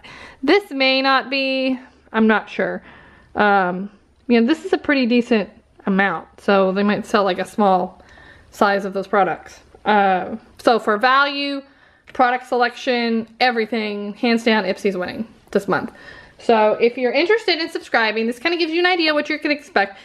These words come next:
Again, this one is, Ipsy's very much color cosmetics, and Birchbox is skincare, hair care, those kinds of things. You're not gonna typically find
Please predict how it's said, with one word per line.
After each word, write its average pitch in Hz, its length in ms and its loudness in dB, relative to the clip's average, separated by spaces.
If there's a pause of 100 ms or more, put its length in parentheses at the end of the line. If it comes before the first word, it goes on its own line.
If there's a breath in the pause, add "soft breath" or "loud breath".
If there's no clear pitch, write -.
(220 loud breath)
Again, 269 260 2
this 311 200 -4
one 349 180 0
is, 269 240 -4 (140)
Ipsy's 285 300 -2
very 254 140 0
much 247 220 -2
color 233 340 -2
cosmetics, 196 600 -6 (340 loud breath)
and 214 500 2
Birchbox 247 560 0
is 214 440 0 (260 soft breath)
skincare, 262 880 0
hair 233 260 2
care, 202 720 0 (240)
those 214 180 2
kinds 214 160 0
of 202 80 -4
things. 185 260 -4
You're 208 80 2
not 220 280 0
gonna 262 160 2
typically 277 420 -2
find 226 460 0